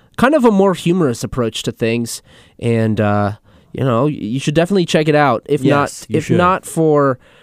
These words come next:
Speaker 1: uh, you know, for learning purposes, definitely just for a snapshot of the actual scenes back in the day.
Speaker 2: Yeah, you need to see that. I think everybody should see that, whether
Speaker 1: For sure.
Speaker 2: you're, you're a, a, a fan of any kind of heavy music.
Speaker 1: Don't forget your roots.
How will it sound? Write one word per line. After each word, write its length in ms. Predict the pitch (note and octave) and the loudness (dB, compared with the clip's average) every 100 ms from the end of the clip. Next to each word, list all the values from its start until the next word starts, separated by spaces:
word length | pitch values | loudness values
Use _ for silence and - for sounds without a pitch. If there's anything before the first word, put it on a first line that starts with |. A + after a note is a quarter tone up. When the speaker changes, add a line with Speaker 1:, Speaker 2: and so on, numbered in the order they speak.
| _ | _
Speaker 1:
uh, 400 | A#2+ A#2 A2 G#2 - | -2 0 0 -2 -2
you 180 | C#3+ | 0
know, 280 | C3 A2+ G2+ - - | 0 0 -4 -10 -20
for 220 | - C#3 | -4 -2
learning 460 | B2+ C#3 D3 D3+ D3 | 2 2 2 0 0
purposes, 460 | D#3+ D#3 - D#3 - | -2 -2 -4 -4 -2
definitely 360 | F#3 A3 A3 | 0 0 0
just 240 | E3+ E3+ - | 0 -2 -2
for 340 | - D3 C#3 | 0 2 2
a 140 | - A#2+ | 0 -4
snapshot 800 | - C3+ B2 - - A#2 G#2+ - | -2 -2 -2 -4 -4 -2 -2 -4
of 220 | A2+ G#2+ | -6 -4
the 180 | A2 A2+ - | -6 -6 -8
actual 720 | A2+ - - B2+ A#2 A2 - _ | -10 -8 -4 -2 -2 -4 -8 _
scenes 640 | - - C3 A#2+ A#2 G#2 G2+ | -10 -4 -2 0 0 -4 -4
back 280 | G#2+ G#2 G#2+ | -4 -4 -4
in 60 | |
the 80 | G2+ | -6
day. 380 | G2+ F#2+ C2+ - _ _ _ _ _ | -6 -8 -12 -20 _ _ _ _ _
Speaker 2:
Yeah, 140 | D3+ D#3+ | 0 0
you 120 | D3 | 2
need 120 | D#3+ | 0
to 80 | C3+ | 0
see 180 | - A2 | -2 -6
that. 200 | F2 D2 _ _ D3 | -6 -14 _ _ -2
I 60 | |
think 120 | G#3+ G#3 | 2 2
everybody 320 | F#3+ D3+ C3 | 2 0 -2
should 180 | A2+ G2+ | -4 -10
see 140 | G#2 | -10
that, 200 | F2 C#2+ _ | -10 -14 _
whether 200 | B2 C3 | -4 0
Speaker 1:
For 60 | B2+ | 0
sure. 180 | B2 A#2 | 0 -2
Speaker 2:
you're, 200 | A#2 A2 | -2 -4
you're 20 | |
a, 120 | G2+ G2 - _ _ - | -6 -12 -20 _ _ -14
a, 500 | C3+ A2+ B2+ E2 D3+ | -14 -12 -18 -10 -8
a 40 | |
fan 200 | G3+ G3+ | -6 -4
of 80 | D#3+ | -4
any 200 | F#3 F#3+ | -2 -2
kind 200 | D#3+ C#3+ | -2 -2
of 60 | A#2+ | -2
heavy 180 | A2+ G2+ | -4 -6
music. 320 | G2 F2 - _ _ _ | -8 -10 -14 _ _ _
Speaker 1:
Don't 120 | B2+ | -8
forget 260 | B2+ D3 D3 | -4 -2 2
your 80 | C#3+ | 4
roots. 460 | G#3 - - - | 2 0 -10 -12